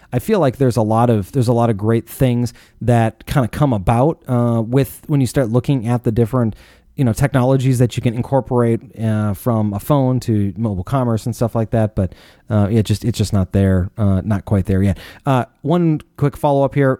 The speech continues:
I just logged into my Verizon messages on the computer. I am looking at a picture in one of the windows here that someone had texted me from a couple of weeks ago. So yes, you can still get 'em there. So that is nice. So that is a nice thing to do. And, uh, I've enabled desktop notifications now, whatever the heck that means. Uh,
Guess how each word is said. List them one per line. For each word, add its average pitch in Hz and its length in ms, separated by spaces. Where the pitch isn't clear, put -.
I 113 240
just 117 220
logged 127 300
into 123 200
my 117 140
Verizon 113 300
messages 107 440
on 110 120
the 104 60
computer. 170 460
I 127 120
am 127 120
looking 127 320
at 117 180
a 120 100
picture - 500
in 143 260
one 139 160
of 123 80
the 120 60
windows 120 320
here 120 140
that 107 180
someone 107 240
had 104 100
texted 110 320
me 104 220
from 98 240
a - 20
couple 98 240
of 90 60
weeks 90 180
ago. 78 160
So 87 140
yes, 78 180
you 92 60
can 92 100
still 92 180
get 85 140
'em 82 120
there. 85 100
So 196 100
that - 160
is 151 120
nice. 160 220
So 135 120
that 135 100
is 120 100
a - 40
nice 120 180
thing 113 160
to 104 100
do. 104 160
And, 123 220
uh, 117 120
I've 117 120
enabled 120 340
desktop 123 340
notifications 117 680
now, 110 160
whatever 107 460
the 110 60
heck - 220
that 175 220
means. 139 320
Uh, 120 500